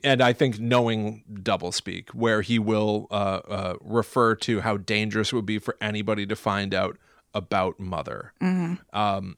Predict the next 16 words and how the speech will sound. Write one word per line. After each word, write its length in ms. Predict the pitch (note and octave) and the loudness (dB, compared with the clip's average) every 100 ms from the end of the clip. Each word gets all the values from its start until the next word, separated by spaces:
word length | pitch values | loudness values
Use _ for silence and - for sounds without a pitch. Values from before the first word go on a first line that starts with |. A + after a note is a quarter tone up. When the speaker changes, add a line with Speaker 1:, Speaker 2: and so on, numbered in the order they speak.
| _ | _
Speaker 1:
and 160 | B2 A#2+ | -2 -2
it, 140 | - | -2
I 100 | - | -2
don't 100 | C3 | 0
know, 160 | F3 C3+ - | 0 -2 0
it, 180 | C3 B2+ | 0 2
it, 240 | C#3+ C#3 | 2 0
there, 240 | C3+ D#3 D#3+ | 0 2 2
there 140 | F3 | 2
are 40 | |
a 40 | F#3 | 4
lot 180 | F3+ G3 | 4 2
of 100 | A#2+ | 0
little 400 | A2+ A#2+ A#2+ B2+ | 0 2 2 2
things, 640 | - D3+ D3 D3+ - - - _ _ | 0 -2 -2 -4 -6 -12 -20 _ _
um, 480 | G#2 G2+ G2+ G2+ | -4 -2 -4 -8